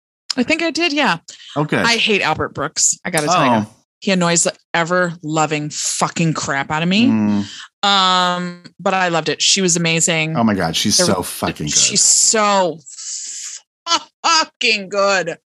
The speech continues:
Speaker 2: Just
Speaker 1: She's so good. She's great. I love it.
Speaker 2: incredible.
Speaker 1: Yeah.
Speaker 2: Yes. And, uh, was nominated for a Golden Globe for this. And, uh, there was talk of Oscar for her that year,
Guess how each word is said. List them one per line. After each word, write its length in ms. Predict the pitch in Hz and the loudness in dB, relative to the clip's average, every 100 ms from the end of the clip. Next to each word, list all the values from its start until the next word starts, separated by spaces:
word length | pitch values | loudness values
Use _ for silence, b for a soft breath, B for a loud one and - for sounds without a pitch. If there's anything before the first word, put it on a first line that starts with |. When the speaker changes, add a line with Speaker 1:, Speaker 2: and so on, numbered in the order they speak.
| _ | _
Speaker 2:
Just 380 | - 110 104 - | -2 2 2 2
Speaker 1:
She's 80 | - | 2
so 80 | 320 | 0
good. 220 | 247 - | -2 -2
She's 160 | 233 | -2
great. 260 | - 208 - _ _ | 0 -2 -4 _ _
I 60 | 196 | -2
love 100 | 190 | -2
it. 40 | |
Speaker 2:
incredible. 500 | - 104 92 82 78 B B B | 0 0 -2 -2 -6 B B B
Speaker 1:
Yeah. 140 | B 123 | B -2
Speaker 2:
Yes. 460 | 113 101 - - - | -2 0 -2 -2 -4
And, 360 | 131 135 135 131 | -2 2 2 0
uh, 220 | 123 120 | 0 0
was 240 | 120 123 131 | 2 2 2
nominated 400 | 117 117 147 170 | 2 4 2 0
for 80 | |
a 40 | 117 | -2
Golden 280 | 95 104 90 | 0 0 0
Globe 340 | 92 151 226 | 0 0 -2
for 260 | - 90 87 | -4 -6 -6
this. 480 | 78 117 - - | -6 -4 -4 -2
And, 540 | 139 196 156 117 135 160 B B B B | 0 2 2 2 2 -2 B B B B
uh, 220 | - 131 | -2 0
there 240 | 120 139 139 | 0 2 2
was 220 | 135 - | 2 0
talk 500 | - 170 196 202 - | 0 0 0 -2 -4
of 140 | 123 | -4
Oscar 440 | 117 151 190 - 220 | -2 -2 -2 -2 -4
for 300 | - 101 98 | -2 -2 0
her 180 | 101 | 0
that 220 | 90 95 92 | 0 -2 -2
year, 300 | 95 98 | 0 0